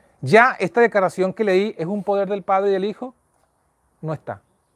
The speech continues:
es eliminada. Sin embargo, tampoco todavía allí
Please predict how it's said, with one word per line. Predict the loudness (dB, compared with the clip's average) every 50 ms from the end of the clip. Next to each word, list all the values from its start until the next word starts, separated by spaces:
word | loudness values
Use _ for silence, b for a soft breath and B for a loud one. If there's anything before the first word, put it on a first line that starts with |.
| _ _
es | -14 -10 -8
eliminada. | -4 -4 -4 -4 -6 -8 -10 -10 -12 -16 _ _ _ _ _ _ _ _ _ _ _ _ _ _ _ _ _ _ _ _ _ _ _ _ _ _ _ b b b b
Sin | b 2 2 4 4
embargo, | 4 4 4 2 2 4
tampoco | 4 4 4 4 0 0 2 2 0
todavía | 0 2 0 2 2 2 0 0
allí | 0 -4 -6 -8 -10